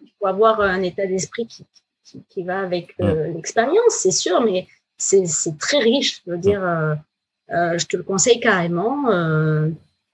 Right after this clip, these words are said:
Speaker 1: tu, tu vas vivre quelque chose de, de formidable, euh, tant au, au niveau humain que professionnel. Donc, euh, je te
Speaker 2: Ouais.
Speaker 1: dirais de foncer.
Speaker 2: Ouais,
Speaker 1: Après,
Speaker 2: d'accord.
Speaker 1: ça se prépare, hein, tu,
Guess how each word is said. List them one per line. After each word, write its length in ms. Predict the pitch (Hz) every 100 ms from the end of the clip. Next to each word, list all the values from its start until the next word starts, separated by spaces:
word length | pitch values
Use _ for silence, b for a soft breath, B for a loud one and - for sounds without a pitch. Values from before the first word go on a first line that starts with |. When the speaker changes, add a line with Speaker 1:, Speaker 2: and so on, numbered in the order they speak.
| _
Speaker 1:
tu, 220 | - 175
tu 140 | 160 175
vas 140 | 180
vivre 220 | 180 214 -
quelque 180 | 175
chose 240 | - 202 180
de, 100 | 165
de 160 | 165
formidable, 720 | 156 165 170 220 311 226 165 147
euh, 360 | 180 170 165 156 156 _ _
tant 160 | - 226 220
au, 40 |
au 340 | 202 147 170 185
niveau 280 | 180 180 202
humain 300 | 185 185 254
que 100 | 208
professionnel. 800 | - - 196 - 202 185 165 160
Donc, 220 | 160 -
euh, 220 | 170 165 165 165 - _
je 60 |
te 60 | 196
Speaker 2:
Ouais. 60 | 180
Speaker 1:
dirais 160 | 185
de 60 | 170
foncer. 420 | - 196 - 381 _ _ -
Speaker 2:
Ouais, 280 | 92 92 90
Speaker 1:
Après, 320 | 185 190 247
Speaker 2:
d'accord. 160 | 240 214
Speaker 1:
ça 60 | -
se 20 |
prépare, 460 | 196 - 208 320 240
hein, 180 | 254
tu, 380 | 262 202 175 170